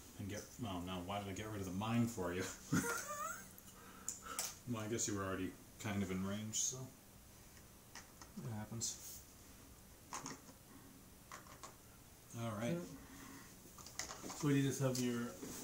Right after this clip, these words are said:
Speaker 2: these two guys and Artie left?
Speaker 1: Um, yeah, those two, R T,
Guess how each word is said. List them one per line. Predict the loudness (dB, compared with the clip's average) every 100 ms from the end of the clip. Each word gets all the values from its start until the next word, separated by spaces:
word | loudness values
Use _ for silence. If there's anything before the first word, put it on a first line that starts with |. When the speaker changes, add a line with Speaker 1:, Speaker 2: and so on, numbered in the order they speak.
| 4
Speaker 2:
these | 8 8 8
two | 6
guys | 6 8 6 6
and | 4 4
Artie | 6 6 6
left? | 4 2 0 0 0 0 0 -2 0
Speaker 1:
Um, | 2 2 2 4 2 2
yeah, | -2 0
those | 0 0 2
two, | 2 2 0
R | -2 0
T, | 0 -2